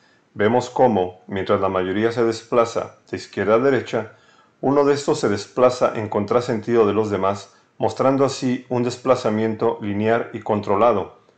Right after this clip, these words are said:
Otros tantos se quedan casi estáticos e incluso podemos decir que interactúan entre ellos, demostrando que tienen inteligencia y voluntad propia.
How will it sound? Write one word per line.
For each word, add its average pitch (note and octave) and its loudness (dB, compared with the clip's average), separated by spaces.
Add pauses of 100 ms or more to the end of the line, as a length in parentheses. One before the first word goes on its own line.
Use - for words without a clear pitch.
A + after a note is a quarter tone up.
(300)
Otros - 0
tantos B2+ -2 (220)
se - -8
quedan B2+ 2
casi C3 2
estáticos A#2+ -4
e A2+ -4
incluso A2+ -2
podemos A#2 2
decir A#2 -4 (220)
que - -6
interactúan A2 2
entre G#2 2
ellos, B2+ -4 (280)
demostrando A2+ 0
que A#2+ -6
tienen G#2+ -4
inteligencia A#2+ -4
y G#2+ -8
voluntad F2 -2
propia. A2+ -2